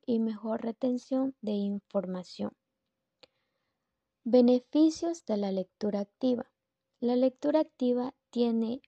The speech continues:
muchos beneficios entre sí,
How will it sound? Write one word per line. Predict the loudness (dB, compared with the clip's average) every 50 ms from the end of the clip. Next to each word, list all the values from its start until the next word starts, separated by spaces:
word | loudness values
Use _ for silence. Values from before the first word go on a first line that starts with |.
| _ _ _ _ _ _ _ _ _ _
muchos | _ 4 6 8 8 6 4 2 -4 -6 -4
beneficios | -4 -4 -4 -4 -6 -6 _ -4 -4 -4 -6 -10 -12 -12 -8
entre | -8 -8 -8 -8 -8 -10 -10 -10
sí, | -10 -10 -10 -12